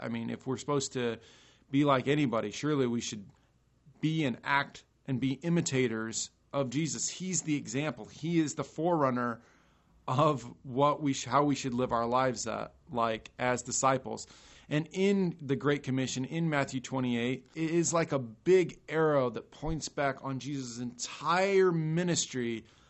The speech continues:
of what he did while he was in the world. He is our example of how we should live. So, what did Jesus do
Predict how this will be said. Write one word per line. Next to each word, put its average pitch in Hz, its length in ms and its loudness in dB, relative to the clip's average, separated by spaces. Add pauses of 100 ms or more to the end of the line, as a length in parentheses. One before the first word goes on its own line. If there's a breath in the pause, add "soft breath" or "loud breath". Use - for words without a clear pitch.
(140 soft breath)
of 123 240 -4
what 156 320 2
he 139 240 -6
did 120 500 -2 (140)
while 127 400 0
he 117 180 -4
was 120 160 -4
in 117 140 -4
the 117 80 -4
world. 110 420 -6 (460 loud breath)
He 170 200 0
is 170 120 4
our 139 260 2
example 120 600 -2
of 107 80 -6
how 139 340 2
we 127 240 0
should 120 220 -6
live. 113 320 -8
So, 156 540 2 (480 soft breath)
what 147 360 2
did 156 240 4
Jesus 120 400 -2
do 117 480 0